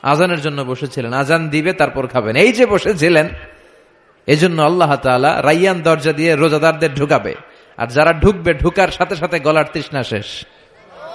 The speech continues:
আর কোনোদিন পানি খাওয়ার তৃষ্ণা গলার মধ্যে জাগবে না।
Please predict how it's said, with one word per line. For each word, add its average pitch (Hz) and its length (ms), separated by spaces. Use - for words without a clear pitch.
আর 165 160
কোনোদিন 175 420
পানি 175 240
খাওয়ার 175 320
তৃষ্ণা 185 300
গলার 151 300
মধ্যে 139 280
জাগবে 127 680
না। 85 520